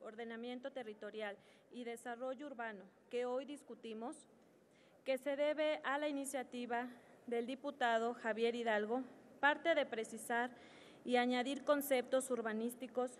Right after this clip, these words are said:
como los de movilidad activa, que consiste en la capacidad,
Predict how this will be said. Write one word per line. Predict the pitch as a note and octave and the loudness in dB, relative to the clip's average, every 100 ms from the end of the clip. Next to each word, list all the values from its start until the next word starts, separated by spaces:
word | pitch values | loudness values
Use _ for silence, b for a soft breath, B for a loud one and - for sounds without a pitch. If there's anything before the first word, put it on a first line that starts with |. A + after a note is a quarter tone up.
| B B B - | B B B 2
como | C#4+ D4 C#4+ | 4 4 2
los | C4 B3 A#3 | 4 2 2
de | B3+ | 0
movilidad | B3 A3 A3 G#3+ G#3+ G#3+ | 0 0 -2 0 0 2
activa, | G#3+ - C4 A3+ G3 - B B B B - | 0 -4 -4 -4 -6 -14 B B B B 0
que | C#4+ D4+ | 0 2
consiste | E4 D4 C#4 C4+ C4 C4+ - | 2 0 -2 -6 -2 0 0
en | A3+ | 0
la | A3 G#3 | -2 -2
capacidad, | G3+ G3+ G#3 A3 A3+ A#3+ | -2 -4 -4 -2 2 2